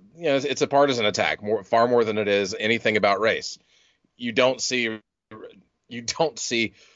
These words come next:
Trump going after black conservatives just, just instinctively. You know, this is, and let's be completely honest about West Baltimore. If you, if you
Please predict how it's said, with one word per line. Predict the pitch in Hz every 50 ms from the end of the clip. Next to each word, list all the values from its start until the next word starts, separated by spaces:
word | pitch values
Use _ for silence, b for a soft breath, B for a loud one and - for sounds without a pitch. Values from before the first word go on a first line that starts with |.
| b b
Trump | - 123 110 107 104
going | 110 107 107 110 101
after | 98 104 110 107 - 113 98 95
black | 90 98 95 95 -
conservatives | - 95 90 - 113 101 92 87 78 76 73 -
just, | - 95 90 -
just | 85 98 98 92 90 - -
instinctively. | 85 - - 117 107 92 - 78 76 65 52 - _ b b b b b b b b b -
You | 98 98
know, | 95 90 90
this | 87 90 104 107 - -
is, | 113 107 104 117
and | 101 110 113 113 113
let's | 113 117 117 - - - - _ _ _ _ - - -
be | 107 117 123 123
completely | 120 - 123 120 101 92 127 135 131 120 123 120
honest | 107 104 113 120 117 104 - -
about | 107 92 101 101 101 98 92
West | 101 104 101 - 98
Baltimore. | 107 101 104 107 - 101 90 82 82
If | 82 - 104
you, | 95 92 95
if | 95 90 -
you | - 82